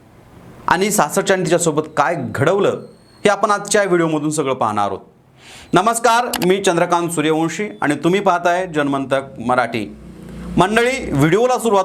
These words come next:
करण्या अगोदर नेहमीप्रमाणे तुम्हाला एक आठवण आणि एक विनंती करतो. जर तुम्ही जनमंतक चॅनलवर नवीन आला असाल, तर चॅनलला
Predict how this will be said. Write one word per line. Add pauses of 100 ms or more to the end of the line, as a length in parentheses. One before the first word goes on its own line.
करण्या
अगोदर
नेहमीप्रमाणे
तुम्हाला
एक
आठवण
आणि
एक
विनंती
करतो. (360)
जर
तुम्ही
जनमंतक
चॅनलवर
नवीन
आला
असाल,
तर
चॅनलला